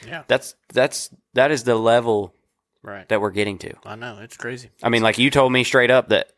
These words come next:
Speaker 2: last year, before you, unfortunately, and I mean, my heart bro-, broke for you that night. I mean, I had my, my own bad luck, but that you felt like you had one of the best cars you've had at Wake County.
Speaker 1: Mm-hmm.
Speaker 2: I mean, you, and you didn't have a hood, and you were mowing through the field until you b-, had a tire go down.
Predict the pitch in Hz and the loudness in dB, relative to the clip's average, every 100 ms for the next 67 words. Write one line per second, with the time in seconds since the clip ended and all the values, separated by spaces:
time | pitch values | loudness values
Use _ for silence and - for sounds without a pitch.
0 | 110 110 117 - 120 107 95 _ - 104 | 0 2 2 0 2 2 0 _ -6 -2
1 | 110 110 107 101 110 110 - 101 98 98 | 0 2 2 2 2 0 0 -2 -2 -2
2 | 90 90 92 90 85 85 98 95 73 90 | -2 0 0 -2 -6 0 2 2 0 0
3 | 90 - - 101 104 101 90 90 98 90 | -2 -4 -12 -2 -2 -2 -4 0 0 0
4 | 90 90 85 85 92 92 87 90 82 _ | -4 -4 -4 -2 0 0 0 0 -2 _
5 | - - - _ 95 95 101 95 87 90 | -20 -20 -20 _ 0 0 2 2 2 0
6 | 95 76 - _ - 98 104 123 104 - | -2 -6 -10 _ -8 -6 0 2 0 -2
7 | - 110 107 107 107 98 95 104 - 107 | -10 -2 0 2 2 2 2 0 0 0
8 | 104 101 107 98 - _ _ - 95 90 | -2 0 0 0 -4 _ _ -12 -4 -2
9 | 92 101 95 82 127 131 - 95 92 101 | -2 -2 -4 -4 -10 -14 -10 -6 -4 -4
10 | 101 - 104 110 120 117 98 127 92 92 | -6 -4 0 2 4 4 4 2 2 0
11 | 104 104 92 98 120 107 87 87 80 90 | 0 0 -2 0 2 2 -2 -8 -6 -6
12 | 80 85 92 90 82 - - 92 90 101 | -8 -6 -6 -6 -8 -16 -12 -10 -4 -2
13 | 98 78 62 - | -2 -4 -10 -16